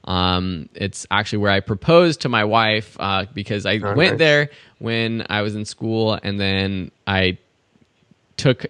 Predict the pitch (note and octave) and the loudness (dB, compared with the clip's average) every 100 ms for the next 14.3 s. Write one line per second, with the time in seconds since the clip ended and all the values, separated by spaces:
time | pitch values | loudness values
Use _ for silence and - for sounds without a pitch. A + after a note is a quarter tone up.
0 | - A2+ A2 G#2 F#2+ G#2 G#2 A2 G#2+ G2+ | -4 -4 0 0 0 2 0 0 -2 -2
1 | F#2 F#2 F#2+ G2 - F#2+ F#2+ F2+ F2+ G2 | -2 0 0 -2 -4 -4 -4 -4 -6 -8
2 | - F2 D2+ G2 - G#2 F#2 F#2 G2+ - | -8 -6 -6 -8 -4 -4 -2 -4 -6 -10
3 | - E2+ - - F#2 F2+ F#2+ G2 F#2+ F2 | -14 -18 -18 -10 -8 -6 -4 -2 -2 -2
4 | G2 E2+ F2 F2+ E2 G2 - F#2+ F#2+ F#2 | -2 -4 -2 -2 -2 -4 -6 -8 -6 -6
5 | E2+ - _ _ _ - G#2+ A#2 C3+ A#2+ | -8 -12 _ _ _ -4 0 2 2 2
6 | A2+ G#2 G2+ - F#2+ A2 G#2 F#2+ G#2+ G2+ | -2 -4 -6 -8 -6 -2 -2 -2 -4 -6
7 | F2+ F#2 F2 F2+ F#2 F#2 - G2+ F#2 F#2 | -4 -6 -6 -6 -4 -6 -6 -6 -4 -4
8 | F2+ F#2 - G2+ - - - G#3 E3 - | -6 -8 -8 -8 -4 0 6 8 6 4
9 | - C#3+ A2+ - - C3+ C3+ C3+ F#3 F3+ | 0 2 2 0 -4 -2 2 2 4 2
10 | C3 E3+ E3 E3 D3 D3 B2 C#3+ C3 B2 | 4 4 4 2 2 2 2 2 2 0
11 | A2 B2+ - B2 B2 A#2+ G#2+ G#2 G#2 A#2 | 2 2 2 0 0 2 2 2 2 0
12 | C3+ C#3+ D3 D#3 D3+ D#3 D#3+ - - - | 0 2 2 0 0 0 -2 -6 -6 -2
13 | C3 D3+ A2 G#2+ G2+ F2+ G2 C3 A#2 C3+ | 2 4 4 4 4 0 0 0 2 2
14 | F3 D#3+ D#3 | 0 0 -2